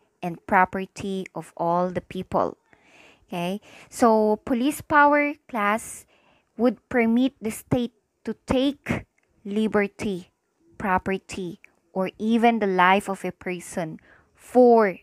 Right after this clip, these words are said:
the better good of the society as a whole. So those are the three power, inherent powers of the state. Okay, police power, eminent domain, and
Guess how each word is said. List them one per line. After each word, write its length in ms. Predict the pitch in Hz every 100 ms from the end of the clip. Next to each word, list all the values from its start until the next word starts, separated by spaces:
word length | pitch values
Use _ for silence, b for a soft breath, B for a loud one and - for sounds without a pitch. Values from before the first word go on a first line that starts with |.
| _
the 120 | 180
better 360 | 180 175 - 190
good 300 | 175 190 180 -
of 100 | -
the 120 | 180
society 720 | - 170 165 160 156 - 175
as 400 | - 151 160 - -
a 80 | 165
whole. 500 | - 170 165 147 - _ _ _ _ _ _ _ _
So 160 | _ 233
those 340 | 214 208 220
are 180 | - 202
the 140 | 196 190
three 540 | - 247 277 269 208 _ _ -
power, 440 | 226 214 196 180 -
inherent 640 | 214 202 240 220 165 - - b b
powers 360 | - 202 190 190
of 120 | 226
the 80 | 175
state. 360 | - - - _ _ _ _ _ _
Okay, 300 | - - 87 - B B B B B _ _ _ _ _ _ -
police 340 | 220 214 240
power, 540 | - 233 220 226 277 339 _ _ _ -
eminent 420 | 208 214 208 -
domain, 480 | - 208 202 254 330 _ _ _ _ -
and 360 | 190 190 202